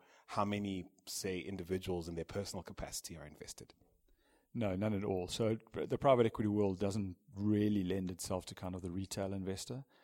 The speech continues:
Speaker 2: Um, I think there's, it's changing, but it's changing in an indirect way. So you're seeing a number of institutions now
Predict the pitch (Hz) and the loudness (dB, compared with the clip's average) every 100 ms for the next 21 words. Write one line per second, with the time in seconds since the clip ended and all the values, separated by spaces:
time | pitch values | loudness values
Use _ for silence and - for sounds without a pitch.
0 | _ _ _ - 87 95 143 110 95 - | _ _ _ -6 -4 0 2 2 0 -6
1 | - - - - - - 120 120 135 104 | -14 -12 -10 -8 -4 2 2 2 0 -2
2 | 98 - 120 113 104 98 104 - 113 98 | -4 -4 -2 -2 -2 -4 -4 -4 -2 0
3 | 98 95 92 95 90 90 104 95 95 - | 0 -2 -2 -2 -4 -6 -6 -6 -6 -4
4 | 107 95 98 110 101 - 107 - - 101 | -4 -2 -2 0 -2 -4 -10 -10 -8 -8
5 | - 92 87 95 92 90 | -6 -8 -6 -4 -2 -4